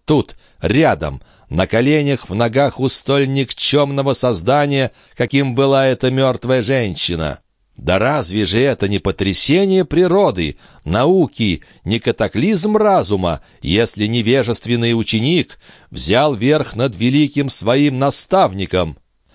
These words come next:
Разве не чудовищно, что какая-то песчинка вдруг остановила безудержный бессмертный бег стремительной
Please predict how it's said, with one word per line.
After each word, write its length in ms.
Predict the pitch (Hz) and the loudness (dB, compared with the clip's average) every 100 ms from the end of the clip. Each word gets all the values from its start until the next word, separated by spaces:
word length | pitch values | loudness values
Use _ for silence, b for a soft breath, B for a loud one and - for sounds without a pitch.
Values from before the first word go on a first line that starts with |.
| b - | b -4
Разве 440 | 78 120 123 127 | 0 2 0 -2
не 140 | 131 | -2
чудовищно, 840 | 127 117 104 214 220 147 - 90 87 | 0 -2 2 2 2 0 -2 -4 -6
что 220 | - 92 | -4 -4
какая-то 520 | 95 87 160 170 160 | -2 -2 -2 0 -2
песчинка 760 | 151 170 - - 196 147 - | -2 -2 0 0 0 0 -2
вдруг 420 | 80 76 120 165 123 | -4 0 0 2 0
остановила 800 | 110 - 95 95 110 180 156 | -4 -4 -2 -2 0 2 2
безудержный 1040 | 135 110 101 113 196 143 160 131 127 156 143 | 0 -2 -2 2 0 2 0 0 0 0 0
бессмертный 880 | 120 143 - 110 143 165 - 143 | 0 0 -2 -2 0 0 -2 -4
бег 360 | 139 120 151 139 | -2 0 0 0
стремительной 1040 | - - 143 147 175 143 139 151 160 147 | -8 -2 -2 0 0 0 -2 0 0 -2